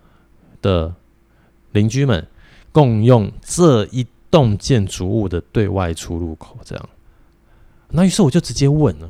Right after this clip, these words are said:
我，因为我其实在申请这些事情，我就都直接问这些公家单位的人，我就说：那我这东西其实就跟公寓一样啊，没有电梯的公寓，它也是这样爬楼梯，那就因为它有独立门牌，所以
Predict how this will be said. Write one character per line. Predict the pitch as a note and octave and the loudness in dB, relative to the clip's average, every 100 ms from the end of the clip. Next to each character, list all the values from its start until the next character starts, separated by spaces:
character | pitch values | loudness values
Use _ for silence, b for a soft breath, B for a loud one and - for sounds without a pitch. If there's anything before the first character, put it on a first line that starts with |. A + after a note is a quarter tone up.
| - | -10
我， | G#2 | -6
因 | C3+ | 0
为 | |
我 | D3+ G#2+ | 2 0
其 | - - | -4 -6
实 | A2+ | -2
在 | C3+ | -2
申 | A#2+ B2+ B2+ | 0 -2 -4
请 | F#2 | -4
这 | G2+ | -2
些 | |
事 | A2 | 0
情， | G#2 | 0
我 | G2+ | 2
就 | C#3 B2+ | 0 0
都 | C3+ | -2
直 | A#2+ F#2+ | -2 -2
接 | A2+ | 0
问 | A2+ A#2 | 2 0
这 | G#2+ | -2
些 | A2 A2 | -4 -4
公 | A2 | -2
家 | G#2+ G#2+ | -2 -2
单 | G#2+ G2+ | -2 -2
位 | G#2 E2 | -2 -4
的 | - | -10
人， | - C3 - B B B B | -14 -16 -16 B B B B
我 | |
就 | E3 | 0
说： | G3 | 4
那 | A3 A3+ - | 4 2 2
我 | B2+ | 4
这 | B2 G3+ | 4 4
东 | F#3+ | 2
西 | - | 0
其 | F#3+ - D3 | -4 -2 -2
实 | |
就 | E3 | 0
跟 | D#3 D3+ D3+ D3 b b b b b _ _ _ _ _ _ - | 2 0 0 -6 b b b b b _ _ _ _ _ _ 2
公 | D#3+ E3 | 4 4
寓 | D#3+ G#2+ | 2 0
一 | G#2+ | 0
样 | A#2+ F#2+ | 0 0
啊， | F2+ F2+ G2+ G#2 | -2 -4 -8 0
没 | B2+ | 2
有 | E3+ | 2
电 | A#2+ D3 | 2 -2
梯 | B2 | -2
的 | C3+ B2 | -2 0
公 | B2+ B2+ | 0 -2
寓， | B2+ F#2+ | -2 -4
它 | - G#3 | -2 0
也 | D3+ | 0
是 | F3+ | -2
这 | E3+ | -2
样 | F3+ D3+ | -2 0
爬 | - B2+ | 0 2
楼 | C3 | 0
梯， | C3 - D3 C#3+ b b b b b b b b _ | 0 -2 -4 -4 b b b b b b b b _
那 | F3 | -8
就 | E3+ G3 | -4 -2
因 | - F#3+ | 0 2
为 | G3 | 2
它 | E3+ F3+ | 2 0
有 | F3+ A2+ | 0 0
独 | A2+ | 0
立 | C3+ B2+ | 0 0
门 | G2+ G#2 | 0 0
牌， | - F#2+ | -2 -4
所 | G2 | -2
以 | C3+ | -2